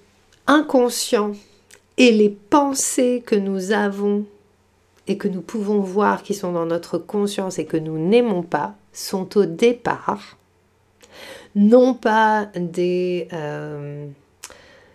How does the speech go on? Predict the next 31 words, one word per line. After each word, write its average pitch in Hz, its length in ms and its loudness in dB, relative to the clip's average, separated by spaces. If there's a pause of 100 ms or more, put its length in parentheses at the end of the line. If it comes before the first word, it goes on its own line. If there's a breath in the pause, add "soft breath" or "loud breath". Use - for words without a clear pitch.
(100 loud breath)
sorts 233 880 2
que - 80 2
nous 190 220 0
nous 190 120 -2
sommes 180 300 -2
jetés 214 480 2
à 190 80 2
nous-mêmes 185 800 0 (160)
et, 185 480 -2
euh, 156 460 -6
que - 160 -2
nous 175 160 -4
devons 180 320 -2
subir 185 520 -4
jusqu'à 160 300 -4
la 160 60 0
fin 160 160 -4
des 156 100 -2
temps, 240 240 -6 (720 loud breath)
mais 214 180 4
bien 240 400 2
des 220 140 4
systèmes 247 800 -2
de 190 80 0
protection 202 640 -6 (500)
qui 262 160 2
nous 247 140 0
protègent 233 640 2
de 214 80 2
quelque 202 320 0
chose. - 420 -12